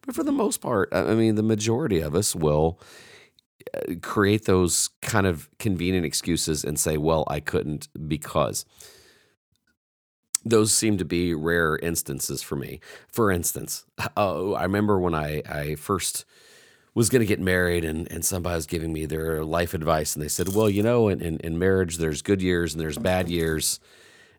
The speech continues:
And I said to myself, I didn't disagree with them there. I'm like, "No, there will only be good years. I will not dedic-, you know, I will not, uh, let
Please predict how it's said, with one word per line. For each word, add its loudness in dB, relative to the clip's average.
And 4
I 0
said 2
to 6
myself, 6
I -4
didn't -2
disagree 0
with -4
them -4
there. 0
I'm 0
like, 0
"No, 0
there 0
will -2
only 0
be -4
good 0
years. -6
I -2
will -2
not -2
dedic-, 4
you 2
know, 0
I 6
will 6
not, 4
uh, 2
let 2